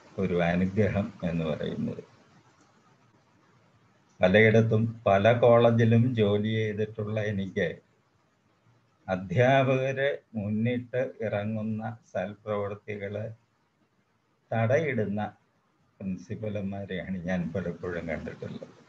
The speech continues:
വളരെ കുറച്ചു കാലം,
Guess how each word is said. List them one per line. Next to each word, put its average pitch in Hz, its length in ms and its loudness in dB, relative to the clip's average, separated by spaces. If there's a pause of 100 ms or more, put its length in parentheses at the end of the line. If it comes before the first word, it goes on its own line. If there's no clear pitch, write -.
(1120)
വളരെ 95 360 2
കുറച്ചു 110 400 0
കാലം, 113 400 6